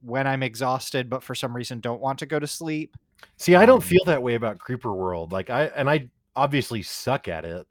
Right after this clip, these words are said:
Speaker 1: <laughs>
Speaker 2: but, but for me, Creeper World is like, "Oh my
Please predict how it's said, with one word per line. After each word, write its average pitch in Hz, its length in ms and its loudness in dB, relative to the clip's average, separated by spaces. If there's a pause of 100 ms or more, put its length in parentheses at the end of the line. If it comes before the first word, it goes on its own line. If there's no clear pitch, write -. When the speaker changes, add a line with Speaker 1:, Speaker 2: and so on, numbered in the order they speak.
Speaker 1:
<laughs> - 300 -12
Speaker 2:
but, 135 300 2 (400)
but 123 200 4
for 202 120 2
me, 165 240 0
Creeper 170 360 -4
World 135 280 -2
is 117 180 -6
like, 120 280 -6 (1040)
"Oh 165 360 4
my 107 140 -14